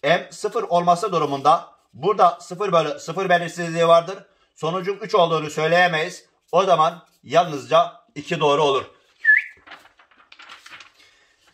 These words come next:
Yandaki grafikte tanımlı olduğu yerlerde y eşittir fx fonksiyonu verilmiştir. Buna göre f fonksiyonunun sürekli olmadığı halde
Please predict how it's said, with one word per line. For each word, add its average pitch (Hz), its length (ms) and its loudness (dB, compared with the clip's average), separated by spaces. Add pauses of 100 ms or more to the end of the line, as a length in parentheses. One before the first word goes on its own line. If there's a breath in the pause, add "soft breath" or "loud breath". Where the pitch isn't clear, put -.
(120)
Yandaki 214 420 2
grafikte 220 500 -2
tanımlı 208 300 -2
olduğu 185 320 0
yerlerde 170 480 2
y 196 240 -2
eşittir 180 460 -6
fx 208 240 -12
fonksiyonu 170 480 -2
verilmiştir. 160 600 -2
Buna 202 160 0
göre 185 280 0
f 185 180 -2
fonksiyonunun 160 500 -2
sürekli 175 460 -4
olmadığı 170 760 2
halde 151 580 0